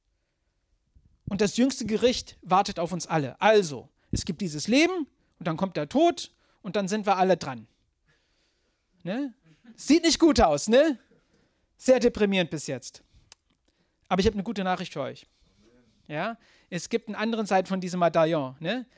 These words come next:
Das ist die schlechte Lage. Aber hier, heute fangen wir mit der guten Nachricht an. Und heute heißt die Predigt gerechtig-,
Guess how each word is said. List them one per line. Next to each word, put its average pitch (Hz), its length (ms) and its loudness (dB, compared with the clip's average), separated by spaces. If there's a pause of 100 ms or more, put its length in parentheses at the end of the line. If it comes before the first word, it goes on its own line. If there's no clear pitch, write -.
(160)
Das 180 160 -4
ist 220 160 -6
die 269 80 2
schlechte 269 340 2
Lage. 269 520 4 (480)
Aber 170 240 2
hier, 226 400 0 (540)
heute 240 280 4
fangen 214 220 -2
wir 202 40 -6
mit 196 120 -8
der 175 80 -4
guten 185 260 -10
Nachricht 160 360 -10
an. 135 180 -12 (280)
Und 160 160 -10
heute 254 300 6
heißt 240 200 4
die 254 80 0
Predigt 220 420 0
gerechtig-, 240 640 2